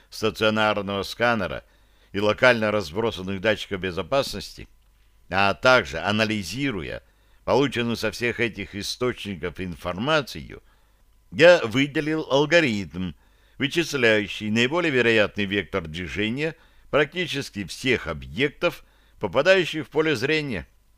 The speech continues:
И с накоплением и обновлением базы расчеты делались все точнее. Сканер, например, засек уже несколько объектов, постоянно следящих за гостиницей.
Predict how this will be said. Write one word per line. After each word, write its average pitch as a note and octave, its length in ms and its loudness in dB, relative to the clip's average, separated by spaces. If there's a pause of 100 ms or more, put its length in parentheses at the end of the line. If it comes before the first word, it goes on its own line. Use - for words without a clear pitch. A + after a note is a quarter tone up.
(400)
И A2+ 320 2
с - 140 -4
накоплением G#2 960 -2 (380)
и F#2+ 60 0
обновлением G#2 720 0
базы F2+ 480 0 (220)
расчеты G2+ 520 -4
делались F#2+ 520 -2
все G2+ 220 -4
точнее. E2+ 680 -8 (680)
Сканер, A2+ 460 4
например, A2 560 2 (420)
засек G#2+ 640 0
уже F#2 240 -2
несколько F#2+ 600 -2
объектов, G2 640 -4 (360)
постоянно C#3+ 640 0
следящих A#2 680 -4
за A2+ 140 -2
гостиницей. E2 920 -8